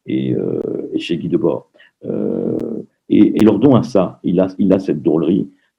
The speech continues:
euh, mais parfois, euh, quand il devient extrêmement théorique, euh, je trouve qu'il, il manque de simplicité, euh, pour pouvoir toucher, euh,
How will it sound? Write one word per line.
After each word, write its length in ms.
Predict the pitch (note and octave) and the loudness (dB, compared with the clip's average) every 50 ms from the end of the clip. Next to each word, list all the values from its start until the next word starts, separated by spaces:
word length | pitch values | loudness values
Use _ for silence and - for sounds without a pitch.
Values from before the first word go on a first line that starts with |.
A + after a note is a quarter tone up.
| - | -12
euh, 600 | - - - B1+ B1+ B1+ B1 B1+ B1 B1 A#1+ G#1 G1+ _ _ _ _ | -8 -6 -4 -4 -2 -2 -2 -2 -4 -4 -6 -8 -10 _ _ _ _
mais 160 | - A#2+ D3 - | 4 4 4 4
parfois, 640 | - - - - - - - F2 E2+ - - - _ _ _ _ | 4 0 -4 -4 -4 0 0 0 0 0 -4 -8 _ _ _ _
euh, 260 | - - - - - - - - - - - - - - _ _ _ _ | -8 -8 -6 -6 -6 -4 -6 -6 -6 -6 -8 -10 -12 -14 _ _ _ _
quand 220 | - A2+ A2+ - - | -4 -4 -4 -4 -4
il 60 | F2+ | 0
devient 360 | F2+ F#2+ F#2+ F#2 G2+ F#2+ - - | 2 4 4 4 2 0 -2 -2
extrêmement 640 | - B2 C3+ C#3 - - - A2 G#2 G#2+ G#2+ G#2+ G#2+ G#2 | -2 -2 -2 -2 -8 -6 -4 -2 0 2 2 2 2 0
théorique, 680 | - - - E2 E2+ D#2+ E2+ F#2+ F#2+ F#2+ - - _ _ _ _ _ _ _ _ _ - | 0 2 2 2 2 0 0 -2 -4 -6 -12 -20 _ _ _ _ _ _ _ _ _ -6
euh, 200 | - - - - | -4 -2 -2 -2
je 140 | - - - | -2 -2 -4
trouve 360 | - - - F#2+ - - - | -4 0 2 2 2 2 -4
qu'il, 640 | - - - F2+ E2 C#2 - - - - - - - - _ _ _ _ _ _ _ | -12 -8 -8 -6 -6 -4 -6 -6 -6 -6 -6 -6 -8 -10 _ _ _ _ _ _ _
il 160 | - - F#2+ | -4 -4 0
manque 280 | F#2+ G2+ A2+ A#2+ A#2+ - | 2 4 4 4 4 2
de 100 | G#2 - | 0 -2
simplicité, 880 | - - E2 - - A#1+ - - C2+ C2+ C2 - D2 D2 - - - - _ _ _ _ _ _ | -2 -8 -10 -10 -12 -16 -14 -12 -12 -6 -2 0 0 2 0 -2 -8 -16 _ _ _ _ _ _
euh, 240 | - - - - - | -8 -6 -4 -4 -4
pour 200 | - - - - | -6 -6 -10 -10
pouvoir 320 | - - - - D2+ - - | -8 -8 -6 -6 -8 -8 -8
toucher, 560 | - C#2 C#2 - - - E2+ F2 F2+ F#2 - | -10 -10 -8 -6 -4 -2 -2 -2 -2 -4 -4
euh, 380 | - - G1+ - - - - | -4 -6 -6 -6 -8 -10 -10